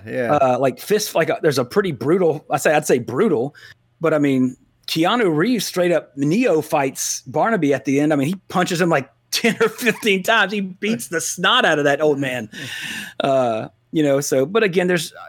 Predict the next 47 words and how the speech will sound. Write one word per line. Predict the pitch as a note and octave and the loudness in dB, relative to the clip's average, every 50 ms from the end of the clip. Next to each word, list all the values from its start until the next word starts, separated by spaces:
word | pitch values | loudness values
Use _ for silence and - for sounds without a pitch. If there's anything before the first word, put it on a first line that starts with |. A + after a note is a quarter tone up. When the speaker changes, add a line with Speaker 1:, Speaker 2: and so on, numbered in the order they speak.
| _ _ _ _ _ _ _ _ _ _ _ - | _ _ _ _ _ _ _ _ _ _ _ -6
Speaker 2:
to | - F3 D3 C#3+ C#3 C#3 | -2 0 2 2 0 0
wrap | F3 G3+ G3+ F3+ - | 0 0 0 0 2
it | D#3 | 2
up, | D3+ D3 D3 | 0 2 2
not | D3 C#3 C3 | 0 -2 0
to | C3+ | -2
repeat | C3 B2+ - C#3+ C#3+ | -4 -2 -2 -2 -2
myself | C3 - C#3 B2 - | 0 0 0 -2 0
too | - C#3 | 2 2
much | B2+ A#2+ A#2+ A#2 - | 2 2 2 0 -2
as | B2 A2+ | 0 0
I | A#2+ | 0
normally | A#2+ A#2+ A#2 A#2 A2 | 0 0 0 0 0
do, | A2 A#2+ A#2 A2+ A#2 A#2 - - - _ _ _ _ - | 0 0 0 0 0 -2 -6 -18 -20 _ _ _ _ 0
there's | - F3 D#3 C3+ | 2 2 2 2
really | E3 F#3 F#3 F3+ D#3+ | 0 0 0 0 2
not | D#3 D3+ D3+ | 2 2 2
a | D3+ | 2
lot | D3+ C#3+ C3 | 2 0 0
of | A#2+ | 0
good | A2 C#3 C3 C3+ | 0 -2 0 0
in | C3 | -2
here, | A#2+ C3+ C3+ C3 B2+ B2+ C3 C#3 - - | -2 -2 0 0 0 0 -2 -4 -10 -8
uh, | C3 C3 A#2+ A#2 A#2 A2+ G#2+ G#2 - _ _ _ _ _ _ _ _ _ _ - | -6 -2 -2 0 0 -2 -4 -6 -10 _ _ _ _ _ _ _ _ _ _ -2
to | - F3 | 0 0
warrant | C#3+ B2+ C3 C#3+ D#3 E3 E3+ E3 D#3 D3 | 0 0 0 0 2 2 2 2 0 2
you | D3+ D3 | 0 0
watching | C3+ C#3 C#3+ D3 C#3 C#3+ D3 | 2 4 2 2 2 2 0
this | C#3+ C3 C#3 | 0 0 0
if | A#2+ | -2
you've | C3 B2 B2 | -2 0 2
never | B2+ B2+ B2 B2+ | 4 4 4 2
seen | A#2 - C3+ B2+ B2 | 0 0 0 2 0
it. | B2+ C3 | 0 -2
If | C#3 - | -2 -4
you're | C3+ B2 | -4 -4
curious, | - - E3+ E3 E3+ F3 F#3+ F3+ - | -4 -2 0 2 2 2 2 2 2
like, | C#3+ B2+ A#2 - - | 0 0 -2 -4 -2
it, | G3+ F3+ - - - - - _ _ _ _ _ _ _ _ | -2 -2 -2 -6 -20 -20 -20 _ _ _ _ _ _ _ _
with | - F3+ | -4 0
that, | A#3+ A3+ - - | 0 0 0 0
it | G3+ F#3+ G#3 G3+ | 2 0 2 2
can't | - A#3 A#3 E3 | 2 0 0 2
be, | D3 C3 | 2 0
you | C3 C3 - | 0 0 -2
know, | - D#3+ C3+ | -2 -2 -2
Trey | - - F3 G3+ | 0 2 2 2